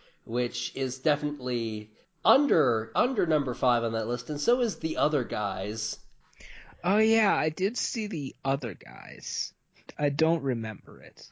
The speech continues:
Speaker 2: And I
Speaker 1: I, the only thing I remember is there's a running gag where Michael Keaton keeps, uh, unintentionally referencing T L C lyrics, and it's nowhere near as funny as the movie seems to think it is.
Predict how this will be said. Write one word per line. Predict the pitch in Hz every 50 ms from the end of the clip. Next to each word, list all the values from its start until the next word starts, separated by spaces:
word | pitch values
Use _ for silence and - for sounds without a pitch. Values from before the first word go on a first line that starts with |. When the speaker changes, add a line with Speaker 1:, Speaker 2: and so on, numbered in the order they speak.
| - - - 139
Speaker 2:
And | 127 123
I | 156
Speaker 1:
I, | 165
the | 156 180 214 214 196
only | 220 254 302 370 370
thing | 359 269 254 247
I | 233
remember | 220 208 190 165 151 151 156 180 190 202 208
is | 190 165 147
there's | 160 156 151 147 139 143
a | 131
running | 117 117 127 135 139 143 135
gag | 139 135 135 139 139 131
where | 127 120 117
Michael | 110 117 135 131 - 131
Keaton | 123 - - 127 120 120 - 131 135 123
keeps, | - 127 123 120 117 - - -
uh, | 123 110 107 107 104 98 - - - - _ _ -
unintentionally | 127 131 131 135 135 131 - 151 135 135 - - 139 135 131 127 120
referencing | 113 113 117 - - 127 123 - - 127 120 -
T | - 131 123
L | 123 120
C | 117 - - 110 113
lyrics, | 113 117 120 127 135 139 147 147 - -
and | - 147 165
it's | 208 214 - - 147
nowhere | 143 147 151 156 156 160 151 151
near | 143 139 135 135
as | 131 123
funny | - - 117 113 127 131
as | 123 120
the | 120 123
movie | 117 117 117 120 120
seems | 120 - 120 120 117 - - - -
to | - 110
think | - 113 107 110 -
it | 123 123
is. | 127 135 147 160 180 - - -